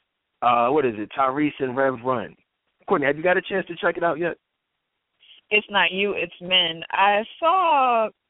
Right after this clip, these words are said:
Speaker 2: clips here and there, but I haven't watched the whole episode in its entirety.
Speaker 1: I can't watch an episode in its entirety, but I'm gonna say, not like that, but, like, I, I, I saw it, like, I've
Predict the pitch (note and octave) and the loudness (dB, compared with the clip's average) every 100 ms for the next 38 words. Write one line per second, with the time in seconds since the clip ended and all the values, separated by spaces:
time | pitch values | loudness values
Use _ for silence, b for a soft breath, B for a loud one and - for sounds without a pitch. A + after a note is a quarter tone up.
0 | - - B3 G#3 - - - - - A3 | -20 -4 2 2 2 -6 -20 -20 -14 -4
1 | G#3+ F#3 D3+ D3+ D#3+ D3+ D3+ D3+ F3+ G3 | 0 0 -2 0 2 2 -2 -4 0 0
2 | F#3 F3 E3+ E3 - - F3+ D#3+ C#3+ D3+ | 0 -2 0 0 -2 -12 -4 -2 0 -2
3 | - - D3+ D3+ D#3 - C#3+ C3+ C#3+ C#3 | -6 -8 -4 -4 -6 -10 -12 -12 -14 -16
4 | D3+ D3 D3+ D#3+ D#3+ D#3 - _ _ _ | -8 -4 -4 -6 -12 -14 -18 _ _ _
5 | _ _ _ _ _ _ - B2+ C3 - | _ _ _ _ _ _ -2 -2 -2 -6
6 | - G#3+ - A#2 A#2 - - G#2+ G#2+ - | -2 -2 0 0 0 -4 -8 -6 -8 -4
7 | A2 G#2 G#2+ G#2 G2 G#2 G2 G2+ F#2+ F2 | -2 -2 -4 -8 -8 -10 -6 -2 0 0
8 | A#2+ F#3+ A3 - G3+ A#3+ G3 C3 D#3 E3+ | 0 0 -2 -4 0 2 2 0 0 0
9 | D#3+ - B2+ B2+ A2+ A#2+ C#3+ B2+ _ - | 0 -2 0 2 2 2 2 0 _ -20
10 | - _ _ - _ _ _ _ - B | -20 _ _ -20 _ _ _ _ -18 B
11 | B B C3+ C3 D#3 D3+ F#3+ F3 D3 D3+ | B B -2 2 0 0 2 2 2 0
12 | D3+ D#3 D3+ E3 | -2 -2 0 -2